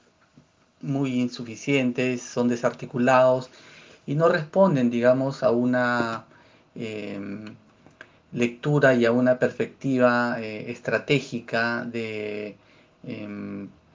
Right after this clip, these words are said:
cambios y modificaciones en el Estado, en la forma como está organizada, en la forma como, eh, implementa sus políticas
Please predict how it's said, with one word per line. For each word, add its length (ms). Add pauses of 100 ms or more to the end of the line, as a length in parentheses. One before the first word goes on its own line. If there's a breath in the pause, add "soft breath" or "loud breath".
(280)
cambios 680
y 180
modificaciones 1000
en 100
el 80
Estado, 680 (540 soft breath)
en 220
la 120
forma 360
como 200
está 220
organizada, 920 (540 soft breath)
en 240
la 100
forma 420
como, 720
eh, 460 (120)
implementa 840
sus 160
políticas 800